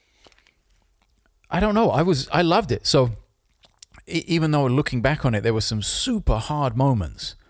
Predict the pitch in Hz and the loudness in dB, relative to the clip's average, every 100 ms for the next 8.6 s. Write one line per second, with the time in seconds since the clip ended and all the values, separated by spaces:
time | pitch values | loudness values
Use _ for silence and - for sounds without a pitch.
0 | _ _ - 117 113 123 117 - 147 127 | _ _ -10 -6 -4 -4 -4 -2 -2 -2
1 | 123 110 - 127 107 113 110 98 113 101 | -4 -2 -2 -2 -4 -4 -2 0 0 -2
2 | 98 - 110 95 92 101 101 104 98 104 | -4 -4 -2 -4 -6 -4 -2 -2 -2 -2
3 | 98 90 - 104 90 80 - - - _ | -2 -4 -4 -2 -2 -6 -10 -20 -20 _
4 | _ - 101 87 85 82 92 - - 98 | _ -10 -4 -2 -2 -4 -8 -10 -10 -8
5 | 90 90 _ - 104 - - 117 123 - | -8 -10 _ -8 -4 -2 0 2 2 0
6 | 104 78 - - - - - - - 123 | -2 -4 -16 -20 -20 -20 -18 -14 -6 -2
7 | 107 107 - 107 101 104 - - 160 - | -2 -4 -6 -6 -2 -2 -2 -2 -2 -2
8 | 113 104 - 113 - 104 | -4 -4 -4 -4 -4 -8